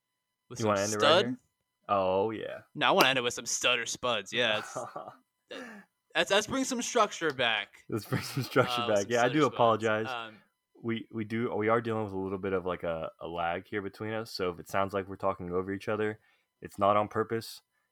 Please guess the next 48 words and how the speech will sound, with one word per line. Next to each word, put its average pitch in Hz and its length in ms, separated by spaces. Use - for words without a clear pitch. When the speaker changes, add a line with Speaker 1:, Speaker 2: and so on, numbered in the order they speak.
Speaker 2:
There's 92 280
just - 280
a 90 60
slight 90 340
lag. - 360
Speaker 1:
Yeah, 120 140
we're 160 140
an 208 60
hour 214 200
away. 151 420
Usually 294 300
we're 226 140
a - 120
lot 220 220
farther 143 260
away, 117 340
but 123 120
now 175 160
we're 185 120
only 175 140
an 151 80
hour 156 200
away. 107 200
Speaker 2:
Yeah. 87 260
So, 107 420
yeah, 131 140
so 135 160
we 160 120
have, 175 120
we're 147 100
gonna 160 140
have 147 100
a, 104 240
a 110 60
couple 113 240
different 104 260
segments, 98 520
but 92 240
on 101 220
this 104 140
podcast, 98 640
we're 101 100
gonna, 95 280
gonna 117 100
introduce, 101 640
uh, 85 520
basically, 113 420
s-, - 180